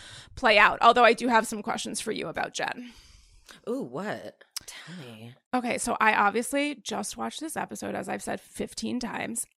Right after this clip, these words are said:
Speaker 1: and
Speaker 2: <laughs>
Speaker 1: the scene where she was talking about Ryan having cheated on, and th-, that's his name, right? Ryan, her
Speaker 2: Yeah,
Speaker 1: boyf-, her
Speaker 2: yeah.
Speaker 1: boyfriend of two years, has, has cheated on every partner or,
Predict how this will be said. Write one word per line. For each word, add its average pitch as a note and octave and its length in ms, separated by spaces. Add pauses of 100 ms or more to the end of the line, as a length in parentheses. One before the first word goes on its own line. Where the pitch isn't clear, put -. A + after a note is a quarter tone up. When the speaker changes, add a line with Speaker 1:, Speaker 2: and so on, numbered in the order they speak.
(140)
Speaker 1:
and B3+ 560
Speaker 2:
<laughs> - 1000
Speaker 1:
the C#4 200
scene C4+ 280
where F#4 120
she A#4 180
was A#4+ 160
talking B3 420
about A#3 360
Ryan A3 680 (720)
having A3 480
cheated A3+ 680
on, G#3 420
and B3 220
th-, C4 120
that's C#4+ 200
his D4 200
name, G3 200
right? G#3+ 280
Ryan, A3 320
her A3+ 80
Speaker 2:
Yeah, F3 200
Speaker 1:
boyf-, - 40
her D3 80
Speaker 2:
yeah. D3+ 180
Speaker 1:
boyfriend G#3 280
of - 40
two A#3+ 60
years, G#3+ 220 (400)
has, B3 440 (220)
has A#3+ 320
cheated C4+ 440
on A3 260 (140)
every C4 840 (220)
partner B3 600
or, G#3+ 460